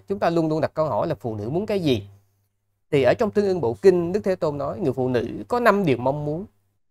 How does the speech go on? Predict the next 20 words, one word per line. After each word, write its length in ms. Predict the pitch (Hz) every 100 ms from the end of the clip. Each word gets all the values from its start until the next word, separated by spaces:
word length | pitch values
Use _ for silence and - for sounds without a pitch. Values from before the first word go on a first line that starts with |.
| _ _ _ _ _ _ _ _ _ _
Nhưng 180 | 160 170
mà 400 | 151 110 98 92 _ _ _ _ _ _ _ _ _
nếu 260 | 156 170 240
như 420 | 240 233 220 233 _ _ _ _ _ _ _ _ _ _
người 480 | 143 139 131 123 123
phụ 120 | 143
nữ 500 | 139 120 135 247 320 339
mà 280 | 190 127 120
làm 680 | 117 117 113 113 110 107 - - _ _ _ _ _ _ _ _ _ _ _ _ _ _ _
quá 280 | 180 247 285
ít 140 | 330 - _ _ _ -
hoặc 200 | 127 -
thậm 200 | 110 127
chí 240 | 170 208
không 300 | 262 - 196
làm 440 | 190 139 117 110 107
các 180 | 226 -
việc 160 | 123
công 180 | 190 190
đức, 140 | 285